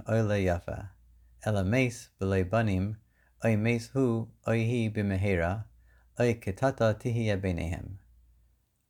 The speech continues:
אבל תלמיד חכם שנשא כהנס, הרי זה נאה ומשובח. הרי תורה וכהונה כאחד. ל. ב. לא יישא אדם בת עמי הארץ, שאם מת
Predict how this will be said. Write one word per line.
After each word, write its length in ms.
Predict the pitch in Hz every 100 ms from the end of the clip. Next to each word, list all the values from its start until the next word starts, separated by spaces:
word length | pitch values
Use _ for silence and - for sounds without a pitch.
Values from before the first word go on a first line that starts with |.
| -
אבל 220 | 120 104 92
תלמיד 320 | 120 117 101
חכם 380 | - 120 - 95
שנשא 420 | 90 92 113 104
כהנס, 720 | 92 87 95 107 131 - - _ _ _ _ _
הרי 260 | 107 101 104
זה 160 | 95
נאה 540 | 95 107 135 123 123 -
ומשובח. 720 | 110 98 95 85 87 - _ _ _ - - _ _ -
הרי 260 | 101 95
תורה 460 | 92 - 139 123 -
וכהונה 580 | - 110 139 123 117 123 _
כאחד. 460 | - 95 90 87 85 - - _ _ _ _ _ _ _ _ _ _ _ -
ל. 60 | 113 110
ב. 180 | 95 85 - - _ _ _ _ _ -
לא 100 | 127
יישא 440 | 151 151 - 120
אדם 280 | 123 123 113
בת 240 | 113 117 -
עמי 260 | 113 113 107
הארץ, 640 | 98 101 107 95 95 - - _ _ -
שאם 420 | - - 123 120
מת 500 | 104 110 107 90 -